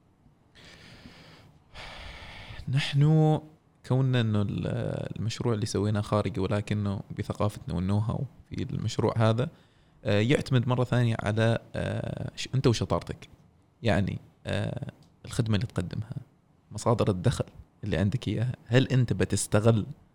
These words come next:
الاندور بشكل هذا؟ لأنك الاندور ممكن أربعة وعشرين ساعة تلعب، ولكن هل أنت بتفتح أربعة وعشرين ساعة؟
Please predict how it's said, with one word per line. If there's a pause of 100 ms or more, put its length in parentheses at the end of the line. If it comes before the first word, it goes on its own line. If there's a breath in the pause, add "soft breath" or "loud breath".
(360)
الاندور (200)
بشكل
هذا؟
لأنك
الاندور
ممكن
أربعة
وعشرين
ساعة
تلعب، (340 soft breath)
ولكن
هل
أنت (100)
بتفتح
أربعة
وعشرين
ساعة؟